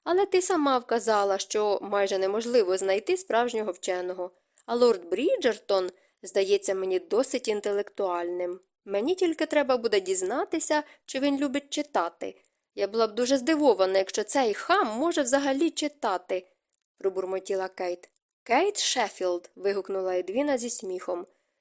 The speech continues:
"Чи не ти сама казала мені? Думай, що кажеш".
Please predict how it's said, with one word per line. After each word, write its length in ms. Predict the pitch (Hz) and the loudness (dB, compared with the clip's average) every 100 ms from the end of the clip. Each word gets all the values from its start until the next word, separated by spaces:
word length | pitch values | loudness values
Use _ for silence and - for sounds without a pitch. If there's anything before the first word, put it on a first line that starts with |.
| _ _ _ | _ _ _
"Чи 160 | - 240 | -2 0
не 140 | 202 | 0
ти 180 | - 311 | 0 -2
сама 300 | 254 247 254 | 0 -2 0
казала 460 | 247 226 302 214 | 0 4 4 4
мені? 360 | 185 185 185 185 - _ | 2 2 0 -2 -8 _
Думай, 480 | 170 262 381 349 294 | -4 0 2 2 0
що 200 | - 240 | -2 -6
кажеш". 580 | - 180 180 190 - | -4 -4 -4 -8 -10